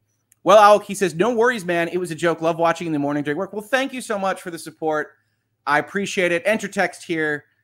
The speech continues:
Great chat comment. <laughs> I just wanna make sure this is how I live my life, this is how I run my firm, that everybody gets value from what they are otherwise, you know, sending as payments to support me or, or, or otherwise to hire me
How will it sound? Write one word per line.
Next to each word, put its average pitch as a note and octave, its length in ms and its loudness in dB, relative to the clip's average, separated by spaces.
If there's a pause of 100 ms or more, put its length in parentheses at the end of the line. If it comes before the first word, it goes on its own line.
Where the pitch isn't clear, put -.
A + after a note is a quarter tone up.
(220)
Great E3+ 240 0
chat D3 320 0
comment. C3+ 420 -2 (360)
<laughs> - 340 -20
I F#3 80 0
just - 300 -8
wanna F3+ 160 2
make E3+ 220 -4
sure B2+ 380 -6 (260)
this A#2+ 100 -16
is B2 60 -10
how C#3 140 0
I C#3+ 80 2
live D#3 160 -4
my D#3+ 120 0
life, G3 240 4
this G3 100 -6
is G3 60 -6
how G#3 100 6
I G#3+ 60 8
run A#3 180 4
my A#3 120 4
firm, G#3+ 340 0 (280)
that C#3 160 -12
everybody C3 440 -6
gets A2 400 -12 (140)
value A2+ 520 -6 (300)
from A#2 260 -6
what A2+ 240 -8
they B2 140 -8
are A#2+ 140 -6
otherwise, D#3+ 640 -2
you - 60 -12
know, D3 180 -8 (160)
sending E3 520 -6
as D#3 180 -6
payments D#3+ 500 -8
to D3 120 -14
support C#3+ 480 -8
me E3 220 -8
or, C#3+ 160 -6
or, C#3+ 240 -6
or C#3+ 200 -4
otherwise D3 300 -6
to C3 80 -18
hire C#3+ 240 -4
me C3 200 -10